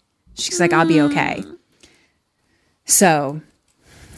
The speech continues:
Speaker 1: Sydney stands in front of the fucking house.
Speaker 2: Ugh.
Speaker 1: And
Speaker 2: The
Speaker 1: goes,
Speaker 2: trauma.
Speaker 1: goes inside.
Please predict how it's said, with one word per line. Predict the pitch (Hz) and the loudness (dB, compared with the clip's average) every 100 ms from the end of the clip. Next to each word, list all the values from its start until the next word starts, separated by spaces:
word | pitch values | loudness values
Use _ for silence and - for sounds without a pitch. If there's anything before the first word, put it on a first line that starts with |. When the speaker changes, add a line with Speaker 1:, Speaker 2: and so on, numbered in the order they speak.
| - | -10
Speaker 1:
Sydney | - 170 160 | -2 0 0
stands | 160 - 151 151 | -2 -2 -2 -2
in | 147 | -6
front | 151 - 147 | -8 -4 -4
of | 156 | -2
the | 185 175 | -4 -4
fucking | - - 147 - 226 220 | -6 -4 -4 -2 -2 0
house. | 233 247 220 190 180 - - - _ - | 2 2 4 2 0 -6 -10 -12 _ -2
Speaker 2:
Ugh. | 196 202 220 226 220 226 240 247 247 247 247 - - 247 247 240 226 - _ _ _ _ _ _ _ _ _ - | 4 6 8 6 8 8 6 6 4 4 4 2 2 4 4 2 0 -8 _ _ _ _ _ _ _ _ _ -6
Speaker 1:
And | 170 | 0
Speaker 2:
The | 170 | 4
Speaker 1:
goes, | 294 | 4
Speaker 2:
trauma. | - - 220 202 202 185 139 123 | 2 0 6 8 8 4 -6 -2
Speaker 1:
goes | 180 151 147 | 0 0 0
inside. | 143 147 - - - | -2 -2 -4 -8 -10